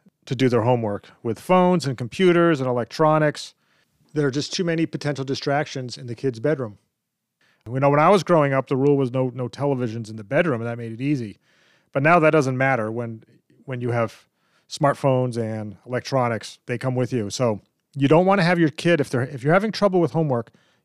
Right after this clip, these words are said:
you don't wanna have them doing it in their bedroom. You wanna do it in a public place. So kitchen table, someplace where you can monitor them so you'll know if they're getting distracted and getting on their phones and ending up in chat sessions with their friends.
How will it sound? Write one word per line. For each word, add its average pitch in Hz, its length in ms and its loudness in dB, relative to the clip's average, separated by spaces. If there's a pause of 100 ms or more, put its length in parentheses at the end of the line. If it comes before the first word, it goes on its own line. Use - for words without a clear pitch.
you 120 40 -10
don't 143 160 4
wanna 151 160 2
have 143 140 4
them 135 80 -4
doing 131 240 0
it 123 160 -4 (500)
in 131 360 -4 (360)
their 123 100 -2
bedroom. 110 480 -2
You 120 120 -6
wanna 127 160 -2
do 135 140 0
it 127 40 -4
in 120 60 -6
a 117 40 -4
public 123 340 -6
place. 113 420 -6 (720)
So 117 340 0 (260)
kitchen - 240 -6
table, 165 640 4 (280)
someplace 185 440 0
where 175 80 6
you 165 80 6
can 147 160 0
monitor 131 400 0
them 160 240 2
so - 120 -4
you'll 127 240 2
know 143 280 4
if - 140 -2
they're 127 300 2 (320)
getting 131 180 0
distracted 127 760 0
and 117 380 -10
getting 123 180 -6
on 120 60 -8
their 117 100 -8
phones 120 420 -4
and 107 100 -14
ending 113 240 -12
up 113 180 -10
in 113 260 -12 (380)
chat 131 260 2
sessions 123 360 -2
with 117 120 -6
their 113 140 -6
friends. 113 460 -6